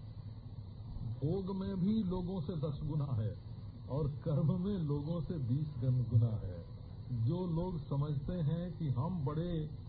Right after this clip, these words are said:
कामकाजी हैं, अ, उसके बीस बीस हाथ थे महाराज, दस गुना काम और दस गुना भोग। बीस हाथ होने से दो हाथ होता है ना एक आदमी के, तो दस गुना ही काम करे लोगों से और दस गुना ही भोग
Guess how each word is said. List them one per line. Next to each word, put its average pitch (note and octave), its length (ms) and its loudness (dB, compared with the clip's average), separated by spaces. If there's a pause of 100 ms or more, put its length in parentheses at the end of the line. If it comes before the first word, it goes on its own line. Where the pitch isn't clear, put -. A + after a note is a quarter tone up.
(180)
कामकाजी D3 680 2
हैं, C#3+ 440 2 (760)
अ, G2+ 240 -2 (680)
उसके C#3 300 0
बीस C#3+ 460 0
बीस D#3+ 220 0
हाथ C3 240 0
थे C#3+ 280 -2
महाराज, C3+ 400 2 (300)
दस C#3+ 340 2
गुना D#3+ 300 0
काम E3 400 0
और D3+ 160 2
दस D3 300 0
गुना C#3 260 2
भोग। A#2 240 0 (760)
बीस E3 240 2
हाथ E3+ 140 0
होने E3+ 260 0
से E3 100 0
दो D#3+ 200 0
हाथ E3+ 180 2
होता D#3+ 320 -2
है G3 60 -2
ना G3 140 -2
एक F3+ 120 -4
आदमी E3+ 300 -2
के, E3+ 160 -4 (420)
तो D#3 80 0
दस D3+ 320 2
गुना F#3 260 4
ही A#3 120 4
काम F3 400 0
करे G3+ 260 -2
लोगों G3 380 0
से A#3 180 0
और G3+ 220 0
दस C#3+ 340 0
गुना F#3 220 2
ही G#3 80 2
भोग D3 320 4